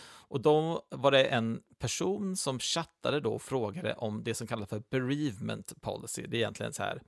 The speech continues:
man ska åka på begravning och då kanske man, då får man ibland en billigare flygbiljett med vissa flygbolag, eller man får en annan typ av biljett för att man ska åka, ja, åka på en begravning.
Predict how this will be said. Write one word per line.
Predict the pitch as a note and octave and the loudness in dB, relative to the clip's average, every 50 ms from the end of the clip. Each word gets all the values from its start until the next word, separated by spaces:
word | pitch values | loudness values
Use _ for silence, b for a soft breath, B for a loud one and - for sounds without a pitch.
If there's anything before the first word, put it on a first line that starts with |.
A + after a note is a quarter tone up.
| _ _ | _ _
man | - - A2 | -2 -2 -2
ska | - - A2 | 0 -2 -4
åka | G#2 - G#2 | -4 -4 -6
på | - G#2+ | -6 -6
begravning | C3 A#2+ G#2 A#2 A#2+ C3+ B2+ A2 G#2 G#2+ - - - - | -4 -2 -2 2 4 6 6 6 4 0 -6 -8 -8 -8
och | A2+ | -8
då | - - | -8 -4
kanske | - A2+ G2+ - | -4 -4 -4 -2
man, | G#2+ G#2+ G#2+ A2 | -2 -2 -2 -2
då | A#2+ A#2 | -4 -6
får | - - A2+ G#2 | -2 0 0 0
man | G#2+ G#2+ - | 0 0 -2
ibland | G#2 G2+ G2 F#2 G2 | -2 -2 -2 -2 -2
en | G2+ G#2 | -4 -4
billigare | G2+ B2 A2+ G#2 G#2 G#2+ A2+ A2 G2 | -2 -2 -2 -2 -2 -2 -4 -4 -6
flygbiljett | - - C#3 C#3 A2+ G2+ - A#2 B2+ E3+ F3+ - _ _ | -4 -4 -2 -2 -2 -4 -4 0 2 2 0 0 _ _
med | C3 A#2+ | -4 -4
vissa | B2+ B2 - A#2+ | -4 -4 -4 -4
flygbolag, | - B2+ B2+ A#2 G2+ A#2 B2 B2+ B2+ A2+ | -2 -2 -2 -2 0 0 2 2 2 2
eller | A2 G#2 | 0 -2
man | G2+ G2+ G2+ | -2 -4 -4
får | - G#2+ | -4 -2
en | G#2 G#2 | 0 0
annan | A2 G2+ F#2+ F#2 G2 | -2 -2 -2 -4 -6
typ | - - B2+ A#2 - - | -4 -2 -4 -4 -2 -2
av | G#2 F2+ | -4 -4
biljett | - G2 - - - _ - - B B B B B B B | -4 -4 -4 -6 -6 _ -20 -20 B B B B B B B
för | - B2+ | 0 0
att | G#2+ A2 | 2 2
man | A2 A2 | -2 -2
ska | - G2+ | -2 -2
åka, | A2 G#2+ G#2 G2 - - G#2 - | 0 0 -2 -2 -2 -8 -8 -8
ja, | - - G#2+ - - _ G#3 - | -2 -2 -2 -2 -4 _ -2 0
åka | D3 A#2+ - A2 | 0 0 0 -2
på | - G#2+ | -6 -6
en | F#2+ - | -8 -8
begravning. | - - A#2 G#2+ G#2 - - | -4 -2 0 0 0 -4 -10